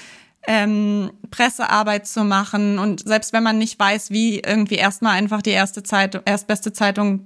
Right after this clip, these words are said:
kontaktieren und über die Petition <laughs> informieren und so weiter. Also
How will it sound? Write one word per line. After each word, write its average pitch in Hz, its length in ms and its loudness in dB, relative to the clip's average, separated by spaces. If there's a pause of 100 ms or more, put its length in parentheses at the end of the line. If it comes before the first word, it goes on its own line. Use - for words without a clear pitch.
(140)
kontaktieren 208 600 0
und 202 100 0
über 196 220 0
die 190 300 0
Petition 208 460 0
<laughs> - 0 -
informieren 202 520 2
und 196 100 0
so 196 120 -4
weiter. 196 220 2
Also 196 260 0